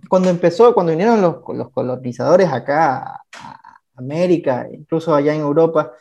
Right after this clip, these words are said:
en su momento, este tipo de, de, de cosas eran pecados, o sea, no las veían como algo normal. Entonces, a lo que voy es que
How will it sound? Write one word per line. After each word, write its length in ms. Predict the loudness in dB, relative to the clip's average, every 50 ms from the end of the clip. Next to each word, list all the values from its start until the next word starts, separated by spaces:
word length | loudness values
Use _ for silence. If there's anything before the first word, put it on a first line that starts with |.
| _ _ _
en 120 | -10 -8
su 100 | -6 -4
momento, 680 | -4 -2 -2 0 0 0 0 0 0 0 -2 -4 -12 -20 _ _ _ -10
este 220 | -6 -4 -4 -4
tipo 280 | -4 -2 0 2 2 4
de, 240 | 6 6 6 6
de, 220 | 6 2 0 -2 -2
de 260 | -2 -4 -4 -4 -2
cosas 380 | 0 0 0 0 0 -4 -4 -2 0
eran 260 | 2 2 2 2 2
pecados, 480 | 0 -2 2 4 6 6 6 4 2 0
o 60 | -4
sea, 0 | -4
no 140 | -4 -6 -4
las 140 | -4 -2 -2
veían 380 | 0 2 4 4 4 4 2 0
como 220 | 0 0 0 0
algo 180 | 2 2 0 0
normal. 480 | 0 -2 -2 -2 -2 -2 -2 -4 -10 _ _ _ _ _ _ _ _ _ _ _
Entonces, 220 | -10 -6 -4 -2
a 100 | 0 2
lo 120 | 2 2
que 80 | 4 6
voy 160 | 6 6 6
es 120 | 6 2 2
que 340 | 0 -2 -2 -2 -6 -14